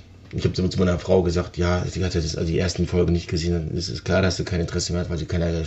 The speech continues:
Story gar nicht folgen." Meine Frau gesagt, "Ja, genau, das ist der Grund." <laughs>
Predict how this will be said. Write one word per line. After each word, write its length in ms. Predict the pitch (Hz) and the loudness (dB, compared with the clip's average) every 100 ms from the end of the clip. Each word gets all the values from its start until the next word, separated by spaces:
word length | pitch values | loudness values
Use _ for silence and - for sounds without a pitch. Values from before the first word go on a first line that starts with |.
| - | -6
Story 360 | - - 95 95 | -4 0 2 2
gar 160 | 90 | 2
nicht 120 | 85 | -2
folgen." 340 | - 85 80 80 - - - - - _ _ - | -2 -2 -2 -4 -10 -20 -20 -20 -20 _ _ 0
Meine 100 | 82 | 2
Frau 140 | 85 | 4
gesagt, 180 | 87 78 | 2 2
"Ja, 160 | - 98 | 4 4
genau, 580 | 85 78 76 78 82 80 - - | 2 2 2 2 0 -2 -12 -4
das 220 | - 92 - | 2 2 0
ist 220 | 82 - | -10 -10
der 80 | - | -10
Grund." 280 | 71 71 76 - - | -8 -8 -6 -6 4
<laughs> 140 | 123 | 4